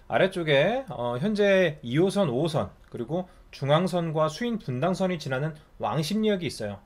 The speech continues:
이 왕십리에서부터 고려대, 종암사거리, 그리고 월계역을 지나서 사 호선 상계역까지 이어지는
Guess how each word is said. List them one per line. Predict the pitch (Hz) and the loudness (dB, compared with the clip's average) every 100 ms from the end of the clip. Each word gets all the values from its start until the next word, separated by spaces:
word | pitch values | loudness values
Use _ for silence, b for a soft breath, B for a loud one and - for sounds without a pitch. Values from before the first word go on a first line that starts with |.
| - b b | -20 b b
이 | 143 | 0
왕십리에서부터 | 131 120 190 196 202 196 180 175 160 156 180 220 285 - - | 2 2 0 0 0 0 0 0 -4 0 0 0 -2 -12 -12
고려대, | - 127 175 156 127 160 262 - | -2 2 4 6 4 4 -2 -8
종암사거리, | - 127 160 170 165 151 156 247 - - - - | -4 0 2 0 -2 0 -2 -4 -10 -20 -20 -12
그리고 | 135 135 | -4 0
월계역을 | 113 123 151 180 175 165 | 2 4 4 2 2 -2
지나서 | 143 117 117 185 202 B B - | -2 -2 0 0 -2 B B -14
사 | - 117 | 2 4
호선 | 165 170 175 | 4 2 -2
상계역까지 | - 233 233 226 220 214 185 160 175 185 143 | -4 -6 -4 0 2 2 2 0 -2 -2 0
이어지는 | 131 135 135 123 | 0 0 -2 -6